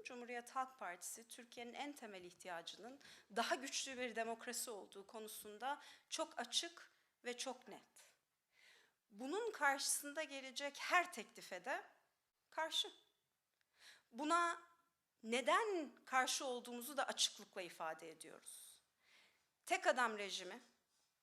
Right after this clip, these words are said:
Sayın Yazıcı'nın ifade ettiği takvimle bile veya başka takvimle de Türkiye'nin önüne geldiği takdirde Türkiye fakirleşecek, işsizlik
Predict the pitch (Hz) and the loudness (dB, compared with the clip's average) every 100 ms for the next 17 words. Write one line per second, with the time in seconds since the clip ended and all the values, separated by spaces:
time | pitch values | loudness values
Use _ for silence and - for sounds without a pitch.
0 | _ _ _ - 269 294 294 277 262 247 | _ _ _ -2 0 2 4 2 0 -2
1 | 302 302 226 254 247 254 262 - 233 226 | -2 -4 2 6 6 6 -2 -4 -8 -4
2 | 226 220 - 247 220 180 160 - - _ | -4 -4 -4 -2 0 -2 -4 -8 -10 _
3 | _ 302 339 330 254 - 311 262 220 - | _ 6 8 8 6 6 2 2 -2 -2
4 | 175 165 139 151 - 285 - 285 269 247 | -8 -6 -8 -6 -6 -6 -4 -4 -4 -6
5 | 247 262 226 214 202 233 190 151 - 156 | -2 -2 2 0 0 -6 -8 -10 -12 -16
6 | - 233 302 _ _ _ _ _ _ - | -12 -14 -14 _ _ _ _ _ _ -6
7 | 302 294 - 190 226 240 _ _ _ _ | -6 -6 -6 -4 -6 -10 _ _ _ _
8 | - 202 233 208 208 214 202 226 - - | -10 -8 -6 -6 -4 -6 -6 -10 -14 -20
9 | _ _ _ - _ - 226 - 226 190 | _ _ _ -20 _ -2 2 2 -2 -8
10 | 175 - | -12 -12